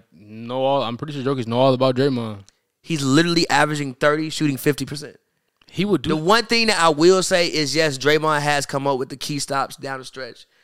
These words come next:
Speaker 2: and things like that. But also, Jokic is out there playing with, I don't wanna say nobody, but clearly deficient talent.
Speaker 1: Compared to the Warriors, yes.
Speaker 2: Compared to
Speaker 1: That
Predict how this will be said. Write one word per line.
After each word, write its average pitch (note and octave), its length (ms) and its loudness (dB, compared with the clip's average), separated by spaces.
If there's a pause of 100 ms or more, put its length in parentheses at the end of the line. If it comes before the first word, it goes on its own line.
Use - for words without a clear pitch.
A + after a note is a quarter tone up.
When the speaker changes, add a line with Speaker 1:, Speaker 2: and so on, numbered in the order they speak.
(220)
Speaker 2:
and A#2+ 120 -12
things C3 240 -2
like B2+ 160 -4
that. B2 300 -6
But C3+ 120 -2
also, D3 460 2
Jokic C3+ 340 -2
is C3 100 -4
out C3 160 -2
there C3+ 100 -6
playing C3 340 -4
with, B2+ 220 -8 (200)
I - 60 0
don't F#3+ 100 2
wanna E3 120 -2
say D3 160 -2
nobody, C#3 480 2
but C3 220 -8
clearly C#3+ 600 0 (1160)
deficient D3 540 -2
talent. B2 300 -6 (960)
Speaker 1:
Compared D#3 280 4
to C#3 60 -6
the B2+ 60 -2
Warriors, A#2+ 400 0
yes. A2 340 -6 (600)
Speaker 2:
Compared C4 420 2
to B3+ 80 0
Speaker 1:
That - 60 -6